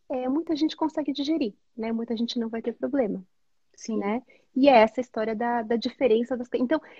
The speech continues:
Speaker 1: teoricamente, o, a cabra, por exemplo, ela tem uma caseína diferente da vaca normal. Então,
Speaker 2: Uhum.
Speaker 1: teoricamente, dependendo de como o leite é processado, é, enfim, né,
Speaker 2: Sim.
Speaker 1: tratado,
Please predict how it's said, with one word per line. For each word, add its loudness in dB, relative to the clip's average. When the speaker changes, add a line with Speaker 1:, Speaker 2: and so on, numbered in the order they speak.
Speaker 1:
teoricamente, 2
o, -8
a -8
cabra, -4
por -10
exemplo, -8
ela 0
tem -2
uma -4
caseína 0
diferente -6
da 0
vaca -6
normal. -6
Então, 4
Speaker 2:
Uhum. -2
Speaker 1:
teoricamente, 0
dependendo -2
de -10
como -6
o -6
leite -6
é -18
processado, 0
é, -8
enfim, -4
né, 2
Speaker 2:
Sim. -10
Speaker 1:
tratado, -2